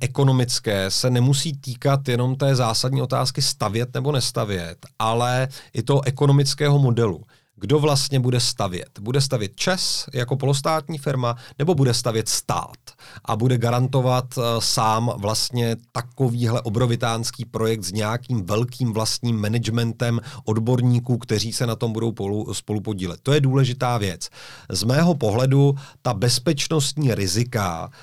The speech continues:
pokud nejsou v tendru Rusko a Čína, tak v této chvíli to nejsou bezpečnostní rizika toho typu, je jaderná energetika bezpečná nebo není. Podle všech zjištění jaderná energetika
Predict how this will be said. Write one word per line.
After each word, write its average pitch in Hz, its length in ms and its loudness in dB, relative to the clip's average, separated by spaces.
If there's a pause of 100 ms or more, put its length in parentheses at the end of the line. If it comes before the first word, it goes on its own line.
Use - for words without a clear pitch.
(160)
pokud 139 440 0
nejsou 131 560 2
v 143 100 -8
tendru 131 480 2
Rusko 120 560 -2
a 127 100 -2
Čína, 104 680 -4 (360)
tak 123 160 -4
v - 60 -10
této 139 320 0
chvíli 131 440 -2
to 139 120 0
nejsou 123 340 2
bezpečnostní 135 720 -2
rizika 120 460 -2
toho 127 260 2
typu, 127 480 -2 (140)
je 110 240 2
jaderná 123 640 2
energetika 117 600 -2
bezpečná 113 840 -4 (200)
nebo 107 220 -2
není. 123 400 2 (260)
Podle 127 480 2
všech 139 520 0
zjištění 117 640 -2
jaderná 117 420 0
energetika 113 720 -4